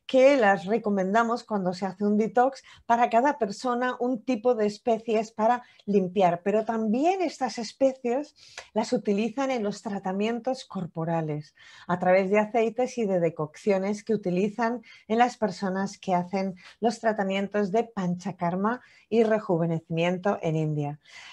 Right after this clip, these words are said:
Lo hacen con, eh, terapias corporales personalizadas porque hacen un aceite con una serie de componentes que son las que tu cuerpo necesita y lo hacen para que lo absorba el órgano más grande de tu cuerpo, que es la piel.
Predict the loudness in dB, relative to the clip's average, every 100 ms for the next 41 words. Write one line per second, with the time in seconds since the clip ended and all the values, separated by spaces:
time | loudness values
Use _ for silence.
0 | -2 0 2 0 2 2 2 0 2 2
1 | 2 2 6 6 4 2 0 0 0 0
2 | 2 0 2 0 -2 -2 2 2 2 -2
3 | 0 -2 -2 0 2 2 2 -2 0 2
4 | 2 2 -2 0 -2 -2 0 0 0 -2
5 | -2 -2 -2 0 0 -2 0 2 2 2
6 | 0 0 0 0 0 0 0 -2 -4 -20
7 | -20 -4 -2 -2 0 2 2 0 -2 -4
8 | -4 0 -2 0 0 2 0 0 -2 -2
9 | 0 0 0 0 0 -2 -2 -2 -2 0
10 | 2 2 2 0 -4 -2 -2 -2 -2 0
11 | 0 -2 -2 -2 -4 -2 2 2 2 2
12 | 2 0 -4 -2 -4 -4 -10 -8 -8 -4
13 | -2 -2 -2